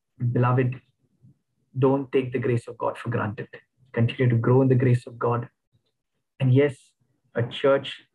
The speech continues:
that, um, is pleasing to the Lord is a church that even loves one another and loves people. And I want to encourage you to connect with each other,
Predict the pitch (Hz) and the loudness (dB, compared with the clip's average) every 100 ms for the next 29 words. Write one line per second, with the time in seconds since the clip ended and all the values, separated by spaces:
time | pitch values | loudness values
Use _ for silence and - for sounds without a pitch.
0 | _ 127 127 123 117 - - _ _ _ | _ -2 0 0 -2 -8 -20 _ _ _
1 | _ _ _ - 117 107 104 123 - _ | _ _ _ -4 -2 -2 -4 -8 -16 _
2 | _ _ - 123 - 135 131 135 135 123 | _ _ -6 -6 0 2 2 2 2 2
3 | 120 120 117 117 - 127 120 - - _ | 2 2 -2 -4 0 0 0 -4 -14 _
4 | 127 117 - 123 120 120 113 117 113 113 | -2 -2 0 2 4 4 2 0 -2 -8
5 | - _ _ _ _ _ _ _ 113 117 | -16 _ _ _ _ _ _ _ -2 2
6 | 117 113 107 104 - _ _ _ _ _ | 2 2 0 -6 -14 _ _ _ _ _
7 | _ _ 123 113 117 - - 120 - - | _ _ -2 0 -2 -6 -10 -6 -6 -10
8 | _ _ _ _ _ _ _ _ - 117 | _ _ _ _ _ _ _ _ -2 -2
9 | - 123 120 135 127 127 120 120 120 120 | 0 0 2 0 0 0 0 2 0 0
10 | 120 110 113 - 131 143 - 139 123 104 | -2 -6 -8 -2 2 2 0 0 0 -2
11 | 107 - | -6 -14